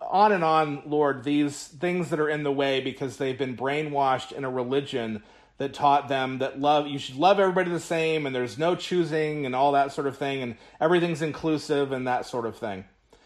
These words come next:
I, I pray instead, Lord, that you open their eyes to your word, help them see that Jesus is the center of all things,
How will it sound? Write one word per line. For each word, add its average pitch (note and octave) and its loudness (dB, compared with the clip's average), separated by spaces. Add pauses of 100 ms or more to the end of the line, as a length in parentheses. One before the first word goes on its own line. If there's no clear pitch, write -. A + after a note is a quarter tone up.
(240)
I, D#3 2
I - 2
pray G3+ 4
instead, E3+ 0
Lord, D3+ 2
that B2+ -2
you C3+ -2
open F3 0
their F3 2
eyes C#3 0
to - -4
your F3 0
word, A2+ -2 (380)
help G3 4
them G3 2
see E3+ 2
that C3+ -4
Jesus G#3+ -2
is E3+ -4
the D#3 -4
center E3 -2
of C3 -4
all D3+ 4
things, B2 -6